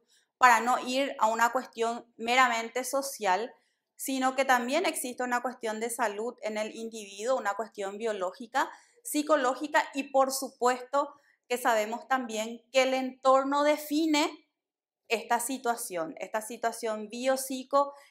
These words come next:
el entorno lo define. Entonces, respondiendo a esto,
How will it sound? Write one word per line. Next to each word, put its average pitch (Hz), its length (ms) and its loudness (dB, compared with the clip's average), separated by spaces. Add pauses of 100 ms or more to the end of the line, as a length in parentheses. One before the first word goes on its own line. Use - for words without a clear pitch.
(140)
el 240 160 2
entorno 220 520 0
lo 233 160 0
define. 180 480 -6
Entonces, 240 640 0 (100)
respondiendo 262 1040 2
a 262 80 4
esto, 277 560 -2